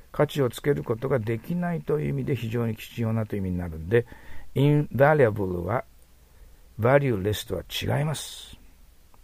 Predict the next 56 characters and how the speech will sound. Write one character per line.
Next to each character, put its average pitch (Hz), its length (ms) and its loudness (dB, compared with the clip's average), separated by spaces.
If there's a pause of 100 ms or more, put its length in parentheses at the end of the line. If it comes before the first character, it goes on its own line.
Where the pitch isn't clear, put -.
(320)
そ - 100 -12
こ 90 80 -6
線 78 160 -12
引 - 40 -12
い - 20 -18
て - 60 -20
く - 60 -20
だ - 60 -20
さ - 100 -20
い。 - 40 -20 (600)
そ - 140 0
の 139 60 4
次、 135 220 0
various 120 340 2
と 165 200 0
読 80 300 -4
ま 85 140 -4
な 80 140 -6
い 73 60 -10
よ 71 100 -12
う - 20 -16
に、 - 420 -12
various 117 640 2
と - 80 -16
言 - 80 -18
い - 40 -18
ま - 100 -20
す。 - 120 -20 (840)
様 135 320 2
々 101 260 0
な 90 140 -2
と - 140 -8
い 73 120 -8
う 73 40 -10
意 78 60 -8
味 78 60 -10
で、 82 240 -4
vary 107 680 6
と - 140 -12
下 - 140 -4
に 82 120 -6
書 85 100 -8
い 76 40 -12
て - 80 -16
あ - 40 -14
り - 20 -10
ま - 80 -12
す。 - 140 -18
動 113 260 4
詞 113 140 -2
が 127 120 0
あ 113 40 0
り 113 80 -4
ま 110 100 -2
す。 87 100 -8
vary。 101 480 0